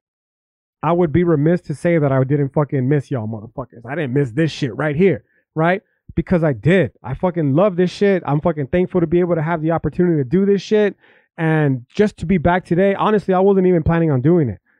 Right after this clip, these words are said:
Uh, I'm actually in the process right now of working, of applying everything that I just told you all I'm trying to do, right? And creating even more detailed, nuanced podcasts for you moving forward, right? But I did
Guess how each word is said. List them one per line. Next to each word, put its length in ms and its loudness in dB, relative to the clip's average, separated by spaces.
Uh, 280 2
I'm 180 0
actually 360 0
in 140 2
the 80 0
process 480 -2
right 140 2
now 280 0
of 160 -4
working, 540 2
of 100 -4
applying 460 -2
everything 360 0
that 100 0
I 80 -2
just 220 -4
told 220 -2
you 120 0
all 160 0
I'm 80 -2
trying 200 -4
to 60 -2
do, 380 2
right? 320 0
And 380 0
creating 480 2
even 240 2
more 420 2
detailed, 560 0
nuanced 640 2
podcasts 540 -2
for 80 -2
you 220 2
moving 280 2
forward, 420 2
right? 300 0
But 380 2
I 200 2
did 380 2